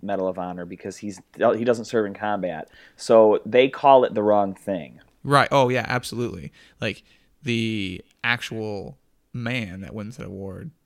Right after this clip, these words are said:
Speaker 2: is not, um, it's not the same award, but doesn't the film, doesn't they get, is it, is it the Medal of Honor that they give him?
Speaker 1: Yeah, I think they call it the, the Medal of Honor.
Speaker 2: Right. Okay. So, yeah, so it's obviously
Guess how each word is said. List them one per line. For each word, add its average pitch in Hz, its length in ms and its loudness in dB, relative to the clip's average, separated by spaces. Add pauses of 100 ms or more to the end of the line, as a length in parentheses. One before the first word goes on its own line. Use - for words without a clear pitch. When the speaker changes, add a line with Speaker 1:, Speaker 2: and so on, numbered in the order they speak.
Speaker 2:
is 110 220 -8
not, 110 340 -8 (300)
um, 78 540 -14 (260)
it's - 180 -12
not 117 140 -8
the - 60 -16
same 107 160 -10
award, 98 300 -10
but 113 140 -10
doesn't 131 380 -4
the 131 80 -12
film, 131 640 -8
doesn't 127 300 -10
they 113 180 -6
get, 131 240 -14
is 120 100 -6
it, 127 200 -10 (600)
is 131 140 -8
it 139 40 -12
the 131 80 -10
Medal 131 200 -6
of 120 100 -10
Honor 120 140 -8
that 120 100 -14
they 117 100 -10
give 117 240 -10
him? 120 400 -10 (240)
Speaker 1:
Yeah, 139 160 8
I 147 60 10
think 175 200 -2
they 151 120 8
call 135 300 8
it 107 80 -2
the, 110 160 -2
the 104 200 -10
Medal 95 280 -4
of 92 80 -6
Honor. 73 400 -10
Speaker 2:
Right. 113 360 -12
Okay. 127 380 -8
So, 113 300 -6 (340)
yeah, 127 220 -2
so - 120 -4
it's 127 200 -6
obviously 120 640 -8